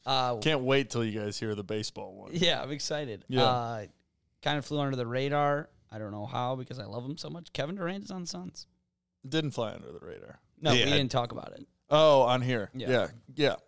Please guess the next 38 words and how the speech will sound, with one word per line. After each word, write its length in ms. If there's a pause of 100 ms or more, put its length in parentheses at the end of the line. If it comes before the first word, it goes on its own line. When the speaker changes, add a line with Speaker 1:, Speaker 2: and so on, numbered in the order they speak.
Speaker 2:
So 400
K 200
D's 180
on 120
the 60
Suns 580
and, 600
uh, 360 (480)
scores 300
twenty-three 800
in 80
his 160
first 280
game 240
with 180
them. 360 (760)
And 80
Speaker 1:
And 60
Speaker 2:
then 140
scores 300
twenty 320
the 120
next 280
night 160
against 360
us. 680 (1000)
Speaker 1:
And 140
then 140
he 100
had 240
about, 220 (180)
like, 180
thirty-five 760
against, 600
uh, 440
the 80
Mavs. 360 (300)
Speaker 2:
Yeah. 280